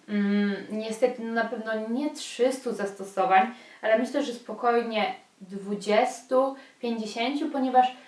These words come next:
ja tą szczoteczką myję twarz tak gdzieś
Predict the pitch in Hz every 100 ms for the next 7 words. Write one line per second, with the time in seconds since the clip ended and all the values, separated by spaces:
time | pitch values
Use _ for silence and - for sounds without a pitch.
0 | - _ - 240 294 285 277 269 269 -
1 | - 240 233 254 254 285 - - 254 254
2 | 254 247 247 247 - _ 208 214 262 277
3 | 269 - 254 254 254 254 - 233 220 208
4 | 226